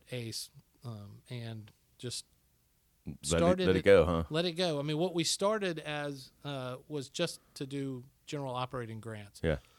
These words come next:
Speaker 1: Lobby the city and county, uh, and state for some funding and pass it through a hundred percent, you know, without staff, just volunteer group, pass
Speaker 2: Yeah.
Speaker 1: it through as, as grants. And uh, it really kinda brought that arts and cultural and her-,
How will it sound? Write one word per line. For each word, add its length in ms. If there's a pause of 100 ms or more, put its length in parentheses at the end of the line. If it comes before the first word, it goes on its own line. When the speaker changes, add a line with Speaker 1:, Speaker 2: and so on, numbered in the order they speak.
(260)
Speaker 1:
Lobby 300
the 260
city 380
and 120
county, 460 (280)
uh, 200
and 120
state 280
for 160
some 200
funding 520 (100)
and 240
pass 260
it 140
through 240
a 40
hundred 260
percent, 400 (360)
you 100
know, 100
without 420
staff, 480 (220)
just 160
volunteer 460
group, 360
pass 140
Speaker 2:
Yeah. 100
Speaker 1:
it 180
through 300
as, 300
as 180
grants. 560 (680)
And 320 (460)
uh, 240
it 120
really 300
kinda 220
brought 320
that 240
arts 240
and 100
cultural 540
and 120
her-, 220